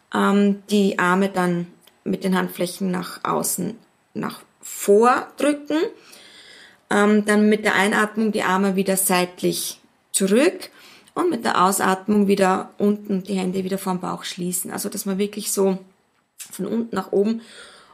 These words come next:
und beim Vor dann wirklich auch die Schultern gut nach hinten drücken, so dass sich der Brustraum öffnet,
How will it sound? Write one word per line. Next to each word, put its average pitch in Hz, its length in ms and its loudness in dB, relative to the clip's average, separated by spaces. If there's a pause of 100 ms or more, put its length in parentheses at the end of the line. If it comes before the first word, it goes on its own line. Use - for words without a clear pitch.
und 202 300 0
beim 190 200 0
Vor 214 340 0
dann 214 200 0
wirklich 233 320 0
auch 208 120 -4
die 190 140 -6
Schultern 240 500 -4
gut 214 200 -10
nach 208 120 -8
hinten 233 360 -6
drücken, 214 300 -6
so 208 120 -6
dass 196 200 -6
sich 208 140 -10
der 202 80 -4
Brustraum 196 640 -4
öffnet, 226 480 -2